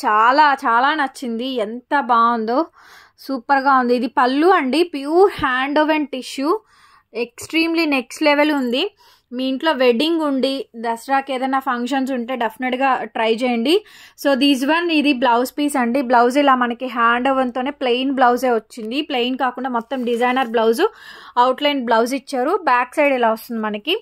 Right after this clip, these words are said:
So, ప్యూర్ హ్యాండ్ ఓవెన్ టిష్యూ శారీ ఓపెన్ చేస్తున్నాను. ఇది బ్లౌజ్ పీస్. ఎంత బాగుందోనండి. So, రియల్గా చాలా అద్భుతంగా ఉంది టిష్యూ. So, ట్వంటీ ఫైవ్ కే ప్లస్ రేంజ్ ఉండే శారీసేనండి, literally ట్వంటీ కే,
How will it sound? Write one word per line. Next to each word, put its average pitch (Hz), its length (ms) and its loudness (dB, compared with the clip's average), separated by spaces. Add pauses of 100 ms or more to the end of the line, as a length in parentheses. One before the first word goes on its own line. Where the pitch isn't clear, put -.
(420)
So, 277 120 -2
ప్యూర్ 320 420 2
హ్యాండ్ 277 360 -2
ఓవెన్ 277 220 0
టిష్యూ 285 320 -6
శారీ 277 340 4
ఓపెన్ 269 400 2
చేస్తున్నాను. 262 560 -4
ఇది 311 180 0
బ్లౌజ్ 233 420 0
పీస్. 214 240 -12 (760)
ఎంత 262 400 -6
బాగుందోనండి. 262 840 2 (180)
So, 226 300 0 (140)
రియల్గా 277 580 2 (240)
చాలా 269 680 6
అద్భుతంగా 254 640 -2
ఉంది 247 320 -2
టిష్యూ. 269 480 -6 (500)
So, 254 120 -2
ట్వంటీ 277 600 0
ఫైవ్ 311 260 2
కే 330 140 -2
ప్లస్ 262 440 -2
రేంజ్ 285 380 2
ఉండే 285 260 2
శారీసేనండి, 247 800 0 (140)
literally 330 540 0
ట్వంటీ 254 360 -2 (260)
కే, 269 120 -2